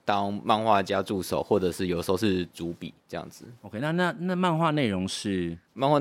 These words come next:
Speaker 1: 呃，我们目前都还是接案子类型的，
Speaker 2: 是。
Speaker 1: 就可能上方有什么剧情需要，那就丢下来，我们就把画面画出来，把剧本画，把它照成漫画的一些格式，把它完成这样。
Speaker 2: 哦，所以，所以应该是说你们的公司主要是接受文本，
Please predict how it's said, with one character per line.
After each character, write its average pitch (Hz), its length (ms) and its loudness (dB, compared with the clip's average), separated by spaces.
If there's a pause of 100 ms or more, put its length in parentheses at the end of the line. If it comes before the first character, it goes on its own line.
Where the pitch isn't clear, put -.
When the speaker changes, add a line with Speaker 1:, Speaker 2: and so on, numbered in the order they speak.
Speaker 1:
呃， 123 240 6
我 123 120 4
们 123 180 6
目 180 180 8
前 107 220 2
都 123 100 8
还 110 160 4
是 110 360 -2
接 104 240 4
案 101 260 2
子 - 160 -16
类 87 180 -4
型 - 220 -12
的， 101 80 -20
Speaker 2:
是。 101 160 -8
Speaker 1:
就 107 240 0
可 104 120 -8
能 101 140 0
上 135 240 6
方 127 200 4
有 87 280 2
什 92 120 -6
么 90 100 0
剧 117 240 0
情 90 220 -4
需 104 220 0
要， 95 320 6
那 101 140 2
就 101 80 0 (140)
丢 117 160 4
下 117 220 4
来， 82 100 -4
我 82 80 -6
们 85 160 -4
就 101 60 -2
把 85 100 0
画 98 180 0
面 92 140 0
画 90 220 4
出 87 180 -6
来， 85 300 -6
把 85 160 0
剧 117 200 -6
本 80 280 -4
画， 101 340 2
把 85 140 0
它 95 40 0
照 101 220 2
成 90 260 -4 (360)
漫 113 200 0
画 104 160 4
的 90 80 0
一 95 40 0
些 98 80 0
格 85 180 -2
式， - 100 -6
把 82 100 -2
它 87 100 -2
完 87 200 -2
成 - 220 -10
这 90 40 -6
样。 - 80 -8 (500)
Speaker 2:
哦， 180 120 -2
所 202 160 2
以， 190 60 4
所 - 440 0
以 202 60 4
应 185 100 0
该 185 200 2
是 180 80 2
说 165 180 2
你 143 80 2
们 101 100 2
的 101 80 2
公 127 220 0
司 131 160 -2
主 107 140 -4
要 110 120 0
是 127 140 -2
接 120 240 0
受 113 360 2
文 107 320 2
本， 101 220 0